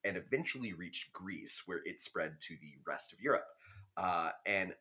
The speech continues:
Native Americans, meanwhile, before a white man even stepped foot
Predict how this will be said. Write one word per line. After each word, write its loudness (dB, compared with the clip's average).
Native 2
Americans, 2
meanwhile, -2
before 4
a 6
white 6
man 4
even -6
stepped 2
foot 4